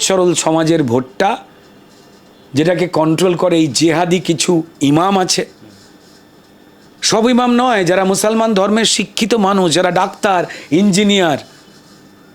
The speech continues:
শিক্ষক হয়ে মুসলমান সমাজকে, গরিব সমাজকে আলোকিত করতে চায়, মমতা বন্দ্যোপাধ্যায় তাদের পছন্দ করেন না।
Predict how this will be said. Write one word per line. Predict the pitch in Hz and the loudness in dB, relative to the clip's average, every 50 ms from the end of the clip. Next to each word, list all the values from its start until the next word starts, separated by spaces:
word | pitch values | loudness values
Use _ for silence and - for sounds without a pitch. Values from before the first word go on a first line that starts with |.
| - - - - - - - - - - - - - - - - - - - - - - - | -20 -20 -20 -20 -20 -20 -20 -20 -20 -20 -20 -20 -20 -20 -20 -20 -20 -20 -20 -20 -20 -8 -6
শিক্ষক | - - 214 240 196 - - - 202 196 - 196 | -2 -2 -2 -2 -2 -4 -4 -2 -2 0 0 0
হয়ে | 190 202 233 | 0 2 2
মুসলমান | 214 185 175 - 185 190 196 196 196 196 185 | 2 0 0 0 0 0 0 0 0 0 -2
সমাজকে, | 165 - 160 160 180 185 180 - - 220 214 | -2 -2 0 0 0 0 -2 -2 -2 -2 0
গরিব | 175 156 165 170 190 170 - - | 0 0 2 2 0 -2 -2 -2
সমাজকে | 165 160 175 180 170 - 214 208 - - - 135 | -2 0 0 -2 -2 -2 -2 -4 -2 -2 -2 0
আলোকিত | 151 190 233 233 226 220 175 208 | 2 2 0 0 -2 -2 -2 -2
করতে | 175 - 160 151 143 - 165 | -2 0 -2 -2 0 -2 -2
চায়, | 151 - 165 156 175 247 262 - - - - - - | 0 0 0 0 0 -2 -4 -6 -12 -20 -16 -4 -2
মমতা | 131 151 165 165 160 196 180 | 0 2 2 2 2 0 0
বন্দ্যোপাধ্যায় | 160 151 151 151 151 156 156 160 156 160 143 151 | 2 2 2 2 2 2 2 2 2 0 0 0
তাদের | 139 135 143 139 | 0 0 0 0
পছন্দ | 123 127 120 - - 143 139 135 131 | -2 -4 -4 -4 -6 -4 -4 -4 -4
করেন | 113 107 110 110 104 98 90 | -2 -2 -4 -4 -6 -8 -12
না। | 82 | -14